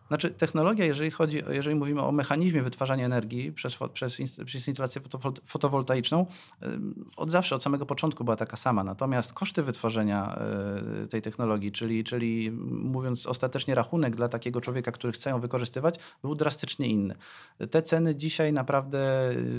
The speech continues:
y, spadły o, o, początki w zasadzie fotowoltaiki to są lata siedemdziesiąte, osiemdziesiąte, to jest tak naprawdę technologia kosmiczna, ponieważ ona została o-, wymyślona w ogóle po to, żeby zasilać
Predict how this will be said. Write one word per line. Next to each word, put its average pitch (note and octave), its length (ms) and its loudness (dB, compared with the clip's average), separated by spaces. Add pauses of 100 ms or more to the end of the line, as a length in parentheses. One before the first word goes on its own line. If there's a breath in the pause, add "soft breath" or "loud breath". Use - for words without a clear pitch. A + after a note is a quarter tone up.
y, A#2 40 -2
spadły C3 580 2
o, - 60 2
o, A#2 380 2 (1120 loud breath)
początki F#3 420 4 (160)
w B2+ 80 -8
zasadzie C#3 320 0
fotowoltaiki C3 640 -4
to B2+ 100 -2
są B2 120 -4
lata A#2+ 180 0
siedemdziesiąte, A#2+ 640 -2
osiemdziesiąte, A2 440 -6
to A2+ 60 -6
jest A2 100 -8
tak A#2 80 -6
naprawdę A#2 240 -2
technologia A#2+ 340 0
kosmiczna, A#2+ 440 -4
ponieważ A2+ 460 -2 (140 loud breath)
ona B2 220 0
została B2 260 2
o-, - 180 -2
wymyślona C3+ 720 2
w C3 40 0
ogóle B2+ 160 2
po C3+ 120 0
to, C3+ 120 -2
żeby B2+ 160 -2
zasilać B2 460 -2